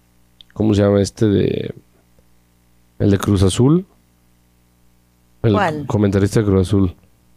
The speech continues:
Speaker 1: Ay, se me fue el nombre. De, de Televisa también. Se me fue el nombre, muy cañón.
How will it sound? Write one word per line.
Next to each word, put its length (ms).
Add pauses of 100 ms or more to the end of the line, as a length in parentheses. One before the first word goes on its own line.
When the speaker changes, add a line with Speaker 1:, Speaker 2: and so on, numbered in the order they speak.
(160)
Speaker 1:
Ay, 240
se 140
me 60
fue 100
el 60
nombre. 380 (1300)
De, 520
de 120
Televisa 480
también. 460 (920)
Se 180
me 60
fue 120
el 80
nombre, 280
muy 200
cañón. 400